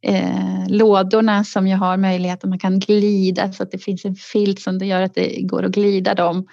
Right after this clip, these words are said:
Eh, ja, det, det tänker jag är ganska spännande i projektet.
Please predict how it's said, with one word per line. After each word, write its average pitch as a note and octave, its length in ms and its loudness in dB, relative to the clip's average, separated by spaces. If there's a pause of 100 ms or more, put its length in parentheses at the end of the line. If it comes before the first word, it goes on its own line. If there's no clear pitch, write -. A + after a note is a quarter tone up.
(500)
Eh, F#3 540 -4 (320)
ja, A3 320 0 (100)
det, G#3+ 200 2
det B3+ 340 2
tänker A#3+ 320 0
jag G#3+ 160 0
är G#3 40 -2
ganska G#3 300 -4
spännande G3+ 460 -2
i G3+ 40 -6
projektet. - 680 -8